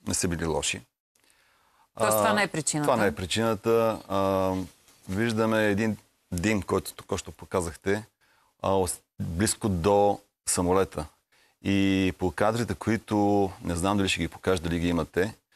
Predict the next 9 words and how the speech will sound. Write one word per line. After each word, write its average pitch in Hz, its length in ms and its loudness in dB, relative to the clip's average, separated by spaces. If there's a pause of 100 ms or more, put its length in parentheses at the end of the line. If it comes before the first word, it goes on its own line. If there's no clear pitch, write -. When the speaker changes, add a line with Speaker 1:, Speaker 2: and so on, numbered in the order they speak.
(240)
Speaker 1:
но 90 120 -2
аз 95 120 0
си - 120 -4
порових 90 760 2
с-, - 160 -6
снощи - 540 -4
доста, 82 500 0 (560)
а, 87 420 2
видяхме, 92 680 0